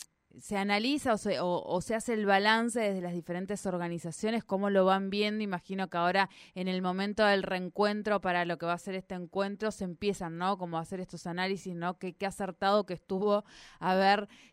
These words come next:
llegado a ese momento, ¿no? Eh, eh, eh, ima-, imagino un pe-, estoy diciendo un pensamiento simple, pero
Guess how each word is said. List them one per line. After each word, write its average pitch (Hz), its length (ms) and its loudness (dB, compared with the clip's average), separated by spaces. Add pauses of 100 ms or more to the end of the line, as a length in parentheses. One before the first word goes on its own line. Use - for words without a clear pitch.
llegado 196 300 4
a 196 60 2
ese 190 160 -4
momento, 190 500 -2
¿no? 185 320 0
Eh, 165 80 -2
eh, 147 600 -6
eh, - 20 -4
ima-, 156 260 -6 (120)
imagino 180 540 -6
un 175 140 -8
pe-, 165 320 -4
estoy 180 280 -6
diciendo 180 280 -8
un 170 60 -10
pensamiento 170 480 -8
simple, 185 320 -6
pero 160 280 0